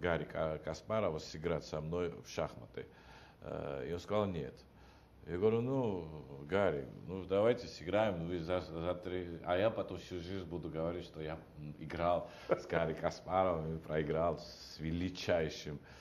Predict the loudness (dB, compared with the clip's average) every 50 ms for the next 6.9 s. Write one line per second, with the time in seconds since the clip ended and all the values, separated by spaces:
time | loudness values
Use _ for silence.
0 | -18 -18 -18 -18 -18 -20 -20 -18 -8 -4 -4 -4 -2 -2 -4 -4 -4 -4 -8 -10
1 | -10 -10 -10 -8 -8 -6 -6 -4 -6 -4 -4 -2 0 0 0 0 -2 -2 -2 -2
2 | -4 -4 -8 -10 -6 -6 -4 -4 -6 -6 -8 -8 -8 -8 -8 -8 -10 -10 -12 -14
3 | -14 -16 -16 -18 -18 -18 -18 -18 -18 -18 -18 -20 -20 -18 -18 -16 -16 -16 -16 -16
4 | -18 -18 -18 -18 -20 -20 -20 -20 -20 -20 -20 -20 -20 -20 -20 -20 -20 -20 -18 -16
5 | -10 -6 -2 -2 -2 -2 -2 -2 -2 0 0 0 0 0 -2 -4 -8 -8 -8 -10
6 | -6 -4 -4 -4 -2 0 0 0 0 2 2 4 2 2 0 -2 -6 -6